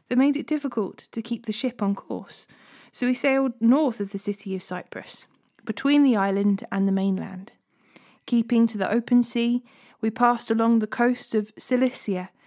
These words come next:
and Pamphylia, landing at Myra in the province of Lycia. There, in the com-, there, the commanding officer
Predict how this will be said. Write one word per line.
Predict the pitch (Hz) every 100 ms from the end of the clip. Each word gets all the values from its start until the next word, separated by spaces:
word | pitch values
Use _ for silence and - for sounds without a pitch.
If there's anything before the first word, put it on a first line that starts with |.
| _ _ -
and | 202
Pamphylia, | 226 220 214 240 220 180 180 - _ _ _
landing | 220 233 262 254 247
at | 233
Myra | 220 220 202 180 175 - _
in | 208
the | 196
province | - 240 202 185 -
of | 196
Lycia. | 190 208 - 160 - _ _ _ _ _ _ _ _ _ _ _ -
There, | 202 220 262
in | 269 233
the | 220
com-, | - - _ _ -
there, | 220 247 196 220 247
the | 240
commanding | 240 233 247 247
officer | 240 247 226 196 208